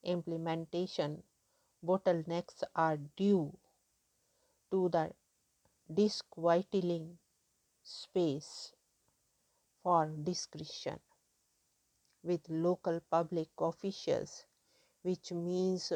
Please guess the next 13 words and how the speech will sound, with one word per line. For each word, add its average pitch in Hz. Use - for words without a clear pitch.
ordinary 180
citizens 175
have 180
to 156
pay 165
corrupt 190
officials 165
even 180
for 180
their 165
regular 170
administrative 160
duties -